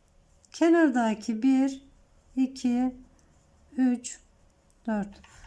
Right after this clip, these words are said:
Modelimiz sadece bu kadar arkadaşlar.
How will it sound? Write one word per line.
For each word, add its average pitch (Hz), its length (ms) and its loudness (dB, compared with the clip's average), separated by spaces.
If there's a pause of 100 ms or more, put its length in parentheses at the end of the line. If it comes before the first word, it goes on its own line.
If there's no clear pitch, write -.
(300)
Modelimiz 302 680 4
sadece 262 720 2
bu 240 80 -6
kadar 202 320 -2
arkadaşlar. 170 800 -10